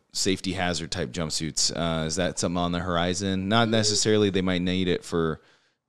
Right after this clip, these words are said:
Speaker 1: you know, for the restroom, but,
Speaker 2: Mm-hmm.
Speaker 1: um, kind of the same idea, you know, easy access, take it on and off.
Speaker 2: Potentially.
Speaker 1: Uh,
Speaker 2: There's some, um, designs. I think that there's some pretty good designs out there that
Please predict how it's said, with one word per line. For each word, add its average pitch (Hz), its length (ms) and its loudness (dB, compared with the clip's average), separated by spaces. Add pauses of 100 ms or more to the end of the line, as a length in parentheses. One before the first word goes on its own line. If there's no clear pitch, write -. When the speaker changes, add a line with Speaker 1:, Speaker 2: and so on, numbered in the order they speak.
Speaker 1:
you 85 140 -8
know, 76 140 -4
for 87 180 -6
the 78 80 -4
restroom, 78 460 -2
but, 71 320 -4
Speaker 2:
Mm-hmm. 78 100 -2 (140)
Speaker 1:
um, 67 300 -8 (460)
kind 123 140 -4
of 120 60 -4
the 82 60 -6
same 90 260 -2
idea, 76 480 -4
you 76 120 -6
know, 67 100 -8
easy 85 280 -4
access, 82 360 -6
take 80 200 -10
it 76 60 -8
on 78 180 -4
and 76 60 -6
off. 78 340 -8 (520)
Speaker 2:
Potentially. 269 440 0
Speaker 1:
Uh, 180 40 2
Speaker 2:
There's 214 220 6
some, 247 480 2 (100)
um, 175 640 -2 (500)
designs. 180 480 2
I 175 80 2
think 185 240 -4
that 139 300 -2
there's 175 160 0
some 170 360 -4
pretty - 160 -2
good 165 160 -4
designs 151 400 -2 (100)
out 139 140 -4
there 185 140 -4
that 127 300 0